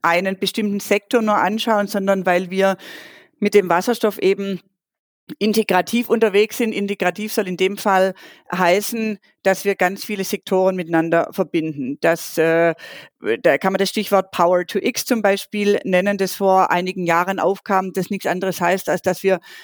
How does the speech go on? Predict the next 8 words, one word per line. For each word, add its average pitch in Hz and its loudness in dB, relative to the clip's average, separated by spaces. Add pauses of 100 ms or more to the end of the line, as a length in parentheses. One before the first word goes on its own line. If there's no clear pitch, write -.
(220)
verschiedene 202 0
Sektoren, 214 2 (300)
<clears throat> 220 4
Verkehr, 202 2 (240)
Wärme, 180 2
Strom 208 0
miteinander 180 0
verbinden 240 -2